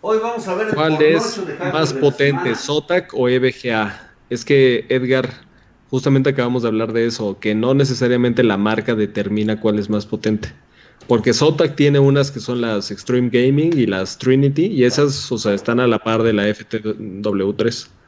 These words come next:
Speaker 1: A huevo. Güey, hablemos
Speaker 2: El pericazo, güey. ¿Cómo está?
Speaker 1: de
Speaker 2: El pericazo.
Speaker 1: el pericazo, cabrón.
Speaker 2: No, no, no,
Speaker 1: Hablemos
Speaker 2: no, no.
Speaker 1: de ventiladores que la banda necesita para,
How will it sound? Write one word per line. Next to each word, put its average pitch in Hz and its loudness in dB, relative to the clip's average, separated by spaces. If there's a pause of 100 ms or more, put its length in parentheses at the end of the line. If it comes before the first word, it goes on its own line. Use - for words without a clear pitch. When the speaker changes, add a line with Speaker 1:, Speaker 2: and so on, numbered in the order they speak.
(180)
Speaker 1:
A 104 -16
huevo. - -6 (1300)
Güey, 202 -6 (120)
hablemos 285 -6 (1040)
Speaker 2:
El 107 2
pericazo, 117 2
güey. 90 -12 (140)
¿Cómo 107 -16
está? - -14 (120)
Speaker 1:
de 170 -4
Speaker 2:
El 113 -4
pericazo. 120 -4 (220)
Speaker 1:
el 156 -10
pericazo, 180 -6 (100)
cabrón. - -20 (1300)
Speaker 2:
No, - -2
no, 117 2
no, 113 2
Speaker 1:
Hablemos 113 4
Speaker 2:
no, 110 2
no. 107 2
Speaker 1:
de 254 -2
ventiladores 180 -4
que 185 -4
la 165 0
banda 202 -4
necesita 170 -10
para, 139 -6